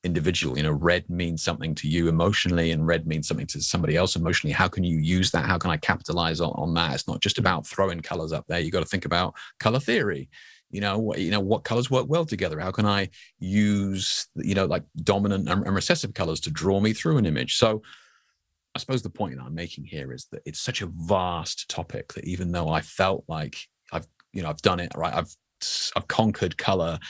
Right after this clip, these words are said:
Speaker 1: and then someone else would come up and it'd be like, "No way, I never even imagined that. I, I never
Speaker 2: Hmm.
Speaker 1: knew that. That makes so much sense." And, you know, that leads on to something else. So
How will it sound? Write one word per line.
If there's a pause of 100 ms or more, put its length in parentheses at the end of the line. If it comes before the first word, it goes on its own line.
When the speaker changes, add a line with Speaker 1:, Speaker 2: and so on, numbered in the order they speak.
(180)
Speaker 1:
and
then
someone
else
would
come
up
and
it'd
be
like,
"No
way,
I
never
even
imagined
that.
I,
I
never
Speaker 2:
Hmm.
Speaker 1:
knew
that.
That
makes
so
much
sense."
And, (260)
you
know,
that
leads
on
to
something
else.
So